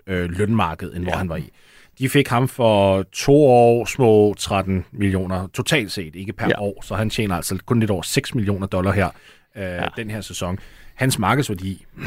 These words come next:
Speaker 1: <clears throat> er jo nok på et sted mellem femten og atten millioner.
Speaker 2: Yes.
Speaker 1: Så det vil så sige, det, det åbne marked derude, de kan give ham de penge nu, men han, han kan altså først få den slags mønt af
Speaker 2: Ja.
Speaker 1: Denver. Ikke næste år, men
Speaker 2: Nej.
Speaker 1: næste år igen. Han skal
Speaker 2: Ja.
Speaker 1: igennem hele den der,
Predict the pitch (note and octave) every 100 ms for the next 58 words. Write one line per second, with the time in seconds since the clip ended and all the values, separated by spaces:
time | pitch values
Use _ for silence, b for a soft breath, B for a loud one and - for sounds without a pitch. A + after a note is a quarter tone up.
0 | F3 F#3+ - - C4 F#3+ B2+ A2 A2+ -
1 | C3+ - A#2+ B2+ G#2 F#2+ A2+ B2+ A2 -
2 | B2 - B2 F#2+ F#2 F2 E2+ - _ -
3 | - - - - A#2+ C#3 C#3 C3+ B2 A#2
4 | B2 C3 - A2 G#2 G#2+ G#2 - C3+ E3
5 | E3 G2 A#2 A#2 F#2+ G2+ G2+ C3 - C#3
6 | G2+ - - G#2 G#2+ F#2 G2 b b b
7 | b - A2 G2 F#2 - - - G2 G2
8 | E2+ F#2+ C#3 - C3+ - E3 D#3+ C#3 G2+
9 | G#2 G#2 G#2 - _ _ _ G#2 - G#2
10 | A2 A2+ - _ _ _ _ C3+ D#3+ G3+
11 | - _ A#2+ A#2+ C#3+ - G3 G3+ - -
12 | G#2 G2 A2+ A#2+ C#3 A2 - G#2 A2 A2
13 | C3 - - - C3+ - - G3 G#3 F#3
14 | B2+ G#2